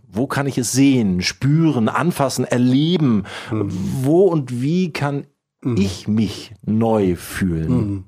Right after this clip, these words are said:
Speaker 2: Ich, ich finde, Sie sagen es genau richtig. Sie können sich neu fühlen. Sie sind neu. Das Alte ist noch da, aber das Neue ist schon in uns geworden. Woran,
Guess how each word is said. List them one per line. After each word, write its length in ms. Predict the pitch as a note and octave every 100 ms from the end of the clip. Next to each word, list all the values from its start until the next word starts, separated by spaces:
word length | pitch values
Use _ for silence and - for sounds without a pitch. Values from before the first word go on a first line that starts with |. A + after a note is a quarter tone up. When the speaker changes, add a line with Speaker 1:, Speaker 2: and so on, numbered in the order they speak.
| _ _ _ _ _ _ -
Speaker 2:
Ich, 240 | C3 D3+
ich 100 | C3+
finde, 300 | - D3+ F#3+
Sie 140 | D3+ C3+
sagen 280 | C3+ E3
es 160 | F3 -
genau 360 | D#3+ C3+ C3 D3+
richtig. 520 | E3 - - A2+ - _ _ _ _
Sie 260 | B2+ A#2 A3+
können 300 | - E3 E3+
sich 240 | D#3 D3
neu 320 | D3+ B2+ C#3 C#3
fühlen. 540 | C#3+ - A#2 G#2+ G2+
Sie 240 | G2+ C3+ D#3+
sind 360 | B2+ F#3 -
neu. 280 | A#2+ G#2 G#2
Das 380 | A2 A2 - - _ _ -
Alte 300 | G2+ A2 F3+
ist 240 | E3 -
noch 180 | G#2+ F#2
da, 480 | - F#2+ G#2 G3+ A#3+ _ _ _ _ -
aber 200 | A2+ B2+
das 260 | B2 B2 C#3
Neue 260 | B2 E3+
ist 340 | G3+ F3 - -
schon 240 | - E3
in 240 | E3+ D#3 G#3
uns 280 | C3+ G2 -
geworden. 580 | G#2+ F#2 F#2 F2+ G2 G#2+
Woran, 460 | D#3+ E3 D#3+ D#3